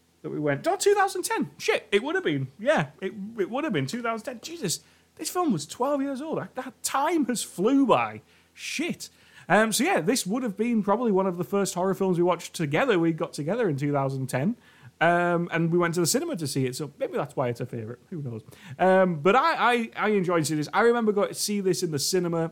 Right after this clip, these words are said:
obviously, in two thousand and ten, and I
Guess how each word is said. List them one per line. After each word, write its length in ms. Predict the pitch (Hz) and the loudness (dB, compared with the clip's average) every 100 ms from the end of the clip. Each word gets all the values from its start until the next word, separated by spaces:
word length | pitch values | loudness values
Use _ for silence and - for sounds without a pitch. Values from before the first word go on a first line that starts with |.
| - | -2
obviously, 480 | 139 139 147 139 139 - - | -2 0 0 0 0 -6 -6
in 80 | 139 | -2
two 160 | 147 | 0
thousand 260 | 143 131 127 | 0 0 -4
and 100 | 123 | -4
ten, 360 | 185 185 143 139 - - - | 0 2 0 -2 -10 -10 -2
and 360 | 156 160 143 - _ - | 0 2 -2 -6 _ -2
I 480 | 170 165 165 143 | 0 2 2 0